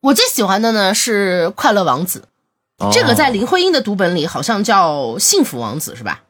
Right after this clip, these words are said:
Speaker 2: 是的。
Speaker 1: 这个译名上会有一些小小的翻译的不同，但大差不差啦。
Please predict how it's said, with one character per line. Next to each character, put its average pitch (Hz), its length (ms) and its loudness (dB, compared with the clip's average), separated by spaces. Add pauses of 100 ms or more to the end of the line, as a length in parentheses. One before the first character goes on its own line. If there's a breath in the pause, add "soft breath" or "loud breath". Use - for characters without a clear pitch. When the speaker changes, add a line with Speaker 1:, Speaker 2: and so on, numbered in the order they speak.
(220)
Speaker 2:
是 - 140 0
的。 69 180 -2 (280)
Speaker 1:
这 339 80 -4
个 381 60 4
译 440 180 4
名 247 180 4
上 311 160 4
会 277 160 2
有 170 80 0
一 190 40 -2
些 254 220 0
小 - 140 0
小 - 160 0
的 165 100 -2
翻 254 220 0
译 254 60 -4
的 240 60 0
不 254 120 -8
同， 160 220 -6
但 247 240 2
大 370 220 -2
差 - 140 0
不 196 120 -4
差 - 200 2
啦。 - 200 -8